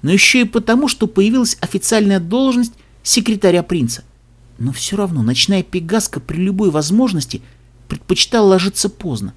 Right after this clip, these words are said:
а просыпаться только, когда солнце уже висело в зените. Потому что жизнь без звезд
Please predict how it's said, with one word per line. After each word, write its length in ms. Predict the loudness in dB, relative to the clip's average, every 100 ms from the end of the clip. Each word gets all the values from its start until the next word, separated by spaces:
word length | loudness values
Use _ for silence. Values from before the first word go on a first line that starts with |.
| _ _ _ -20 -6
а 100 | -4
просыпаться 600 | 0 0 0 0 0 -2
только, 320 | -2 -2 -4
когда 260 | -8 -4 -2
солнце 380 | 2 2 2 -2
уже 200 | -2 0
висело 380 | 0 -2 -2 -2
в 40 |
зените. 440 | -4 -2 -2 -4 -10 -20 -20 _ _ _ -20 -14
Потому 300 | -8 -4 -4
что 200 | -4 -2
жизнь 300 | -2 -2 -2
без 160 | -2 -4
звезд 400 | -2 -2 -2